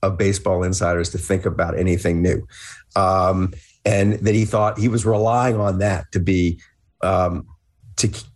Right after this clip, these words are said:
to get him through, I think. And so he was, he just really thought that I'd have no effect. Um,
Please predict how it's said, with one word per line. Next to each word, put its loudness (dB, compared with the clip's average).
to -2
get 0
him -2
through, -2
I 0
think. -4
And 0
so 2
he 2
was, 0
he 0
just -2
really 2
thought 0
that -2
I'd 0
have 2
no 0
effect. -4
Um, 0